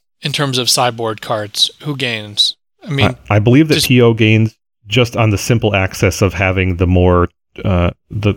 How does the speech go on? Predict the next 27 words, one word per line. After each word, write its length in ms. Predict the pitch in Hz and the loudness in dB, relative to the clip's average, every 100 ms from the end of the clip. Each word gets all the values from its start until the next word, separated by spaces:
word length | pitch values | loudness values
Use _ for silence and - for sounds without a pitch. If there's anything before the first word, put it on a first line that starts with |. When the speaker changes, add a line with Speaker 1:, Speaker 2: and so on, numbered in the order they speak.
| - | -2
Speaker 2:
the 80 | 95 | 0
greater 280 | 113 98 90 | 2 2 0
trump 340 | - 101 95 | 0 0 0
via 200 | 101 87 | -2 -2
sideboard 460 | - 92 87 82 82 | 0 -2 0 -4 -4
cards 300 | - 82 - | -2 -2 -4
in, 320 | - 85 82 | -4 0 2
uh, 120 | 80 80 | 2 2
Hurkyl's 300 | 90 87 - | 0 -2 -4
Recall, 400 | - - 101 - | -4 -2 -4 -4
right? 240 | 92 90 - _ - | 0 0 -2 _ -4
Hurkyl's 260 | 117 123 101 | 0 2 2
Recall 540 | 104 - 101 92 - - | 2 2 2 2 -2 -4
doesn't 240 | - 101 104 | -2 0 0
win 120 | 98 | 0
the 80 | 90 | 0
game 220 | 92 110 | -2 0
on 80 | 117 | 0
its 140 | 117 | 2
own, 280 | 123 127 156 _ _ | 2 2 -2 _ _
sim-, 280 | - - - 95 | -2 -2 -2 -2
you 80 | 90 | 0
know, 140 | 87 | 2
the 100 | 82 | 2
way 100 | 87 | 0
Leyline 500 | 104 110 95 92 92 | 0 0 2 2 0
could, 360 | - 104 110 | 2 2 2